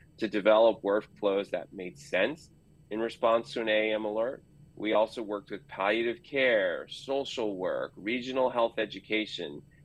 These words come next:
to understand how do you inform patients about algorithms which are looking at their data in real time and trying to help them. Um, and also, uh, making sure that patients' goals of care are aligned with the response,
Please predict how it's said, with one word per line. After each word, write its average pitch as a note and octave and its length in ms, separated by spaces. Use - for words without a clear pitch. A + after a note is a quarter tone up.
to B2 100
understand B2 600
how B2+ 200
do D3 80
you D#3 140
inform D3+ 600
patients G#2 640
about G#2 260
algorithms G#2+ 720
which G2+ 200
are G2 240
looking B2+ 400
at A#2+ 180
their A2 160
data A2 300
in G#2 200
real G2 200
time G#2+ 520
and G2+ 160
trying G2+ 320
to F#2+ 100
help G#2 320
them. F2 260
Um, A#2 340
and B2 200
also, C#3+ 680
uh, A#2+ 320
making C#3+ 340
sure C#3+ 240
that C#3+ 160
patients' C3 480
goals A#2+ 380
of G#2+ 160
care C#2+ 420
are A2 240
aligned G2+ 600
with F#2 180
the E2+ 60
response, D#2+ 580